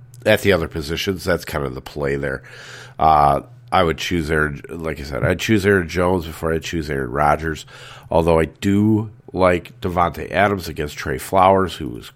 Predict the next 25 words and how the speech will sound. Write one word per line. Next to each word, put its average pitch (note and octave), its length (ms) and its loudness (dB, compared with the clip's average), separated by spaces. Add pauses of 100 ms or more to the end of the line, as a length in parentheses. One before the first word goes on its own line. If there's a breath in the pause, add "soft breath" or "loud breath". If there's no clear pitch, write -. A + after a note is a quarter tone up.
(120)
currently A#2 680 -2
questionable, E2+ 800 -2 (220)
uh, D2+ 280 -10
should E2 360 -8
be D#2 80 -8
playing. C#2 440 -12 (1160 loud breath)
So D2 640 -6 (1120)
even A#2 260 4
if G2+ 140 2
you G2+ 80 -2
don't G2 200 4
like E2+ 200 -2
Rodgers, E2 440 2
I E2 80 -4
think F2+ 220 -6
you F2 60 -6
do E2+ 160 -4
have E2 180 -2
to - 60 -18
take E2 140 -4
a D2+ 40 -8
look D#2 200 -4
at - 140 -10
Adams E2+ 340 2
here. F2 300 -2